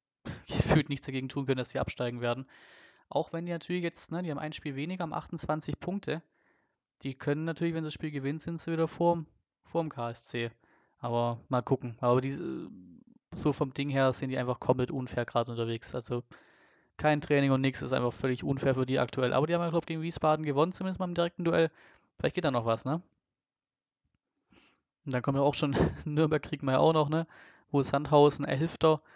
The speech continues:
Gut, Darmstadt halt noch oben auf fünften Platz. Das ist noch die Mannschaft, die wir am ehesten besiegen werden an den letzten Spieltagen. Weil wir spielen nur gegen gute Gegner auch im Normalfall mehr oder minder gut.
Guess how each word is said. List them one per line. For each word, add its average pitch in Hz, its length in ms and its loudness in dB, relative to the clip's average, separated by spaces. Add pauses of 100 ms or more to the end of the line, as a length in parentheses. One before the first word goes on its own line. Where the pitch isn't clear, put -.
(460)
Gut, 135 160 0
Darmstadt 131 220 4
halt 131 120 0
noch 135 120 -2
oben 135 240 6
auf 131 180 0
fünften 143 340 -6
Platz. 127 200 0
Das 123 80 -6
ist - 60 -8
noch 127 100 2
die 139 100 -2
Mannschaft, 131 220 2
die 131 40 4
wir 127 40 4
am 123 100 0
ehesten 131 380 -2
besiegen 131 400 -4
werden 120 180 2
an 117 80 -4
den 117 80 -8
letzten 120 280 -8
Spieltagen. 117 560 -2 (580)
Weil 117 140 0
wir 120 80 0
spielen 135 260 -2
nur 135 100 2
gegen 131 260 -4
gute 143 260 0
Gegner 127 360 0
auch 123 420 0
im 127 100 -2
Normalfall 123 520 4
mehr 123 100 4
oder 123 120 2
minder 123 240 0
gut. 123 280 0